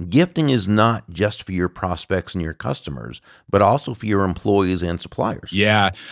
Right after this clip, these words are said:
Speaker 2: I, I treat my suppliers better than most people treat their, like, Fortune five hundred
Speaker 1: Mm-hmm.
Speaker 2: client. And the reason is I don't have a business without my, the insurance company that, that makes sure I'm taken care of, without my paper supplier, without my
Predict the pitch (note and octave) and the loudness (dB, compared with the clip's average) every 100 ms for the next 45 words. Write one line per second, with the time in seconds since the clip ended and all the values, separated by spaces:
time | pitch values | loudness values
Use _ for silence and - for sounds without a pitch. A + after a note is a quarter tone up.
0 | - B2+ - C#3 - F#3 C3+ B2+ - G#2 | -6 -2 2 2 4 2 4 2 0 0
1 | A2+ A#2 A2+ G#2 G#2+ G2+ F#2+ G2 G2+ A#2 | 4 4 2 2 0 2 0 -2 -2 -4
2 | G2+ G2 - F#2+ F#2+ F2 F2 E2+ F2+ E2 | -6 -6 -4 -6 -4 -4 -2 -4 -2 -4
3 | - G2+ F#2 F#2 F#2 F#2 F2 F2+ F#2 G#2 | -4 -6 -4 -6 -2 0 0 0 0 0
4 | F2 E2 D2+ _ - - - A2+ A#2+ D3 | 0 -2 -4 _ -20 -12 0 4 6 6
5 | C3 B2+ G2+ A#2+ C#3+ D3 A#2+ F#2 G#2 A2 | 6 6 6 4 4 4 2 0 -4 -2
6 | G#2 F2 - - _ _ - G2 G#2 G#2 | -4 -6 -10 -14 _ _ -12 -4 -2 -2
7 | G2+ G2 G2 G2 G#2+ A2 A2 - D3+ D3+ | -4 -4 -4 -4 -2 -2 -2 2 2 2
8 | - F#2 F2+ F2 - - F#2 F#2 F#2 F#2+ | -2 -4 -2 -6 -6 -10 -6 -6 -4 -6
9 | - G2 F#2 F2 F2+ F2 - E2+ E2 F2+ | -4 -4 -4 -4 -8 -8 -6 -6 -6 -2
10 | G#2+ G#2+ A2 A#2 A#2+ A#2 - - _ - | 0 2 4 6 4 2 -6 -20 _ 0
11 | D3+ C3 G#2 G#2 F2+ F#2 F2 F2+ G2 G#2+ | 2 2 -4 -6 -4 -4 -2 -2 0 0
12 | A#2+ B2 B2+ | 4 4 4